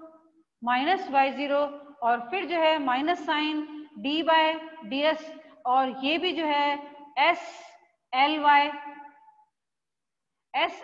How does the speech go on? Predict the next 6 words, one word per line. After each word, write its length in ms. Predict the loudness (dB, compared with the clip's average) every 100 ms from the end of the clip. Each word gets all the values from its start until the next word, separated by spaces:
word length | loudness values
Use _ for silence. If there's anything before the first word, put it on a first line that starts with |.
| -2
एल 200 | 0 2
वाई 280 | 4 4 2 -4 -14 -2
और 160 | 2 2
minus 680 | 2 0 2 0 0 -6 -14 -16 -20 -20 -20 _ _ _ _ _ _
Y 260 | 2 4 4
zero, 320 | 0 0 2